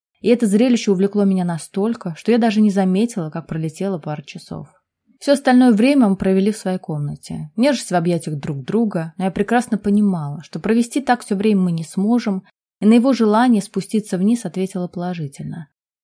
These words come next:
принарядившись при этом в коротенькое беленькое платье, под которым был купальник такого же цвета, одобренный Грековым.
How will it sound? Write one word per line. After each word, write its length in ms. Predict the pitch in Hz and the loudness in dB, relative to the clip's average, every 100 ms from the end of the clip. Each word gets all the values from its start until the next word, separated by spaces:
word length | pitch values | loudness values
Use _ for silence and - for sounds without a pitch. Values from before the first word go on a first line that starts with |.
| _ | _
принарядившись 800 | 208 220 226 226 214 285 - 233 | 2 6 6 6 4 2 0 -4
при 160 | - 214 | 0 0
этом 200 | 262 196 | 0 -4
в 60 | |
коротенькое 580 | - 190 247 240 202 185 | 0 0 0 -2 -4 -2
беленькое 440 | 175 196 185 - | -2 -2 -2 -6
платье, 600 | 180 170 143 143 - 165 151 | -8 -6 -8 -8 -12 -12 -12
под 120 | 175 | -4
которым 360 | 202 208 269 202 | -2 2 2 2
был 120 | 196 | 0
купальник 580 | 196 160 196 247 220 - | -2 -4 -2 0 0 -2
такого 360 | 190 - 180 | -8 -4 -4
же 120 | 170 | -6
цвета, 400 | 170 - 214 233 | -8 -6 -6 -4
одобренный 480 | 165 160 165 165 170 | -4 -4 -4 -4 -4
Грековым. 600 | 160 147 143 - - 165 | -6 -6 -8 -12 -12 -14